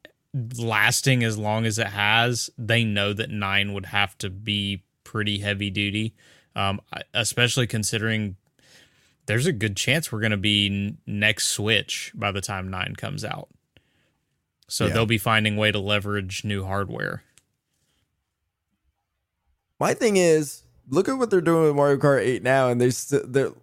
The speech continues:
Speaker 2: they're still making the D L C courses <laughs> for it. So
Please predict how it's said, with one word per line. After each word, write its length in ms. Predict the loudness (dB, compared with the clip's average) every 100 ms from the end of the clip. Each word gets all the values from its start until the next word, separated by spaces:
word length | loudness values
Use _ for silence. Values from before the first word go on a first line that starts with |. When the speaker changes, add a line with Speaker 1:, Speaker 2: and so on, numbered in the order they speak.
| _ -10
Speaker 2:
they're 200 | -4 -2
still 200 | 0 2
making 460 | 2 2 0 0
the 80 | -2
D 340 | -2 2 6
L 120 | 6 6
C 220 | 4 2
courses 640 | 2 0 -2 -6 -8 -12 -16
<laughs> 100 | -18 -8
for 360 | 0 0 0 -2 -2
it. 180 | -2
So 500 | -6 -6 -4 4 4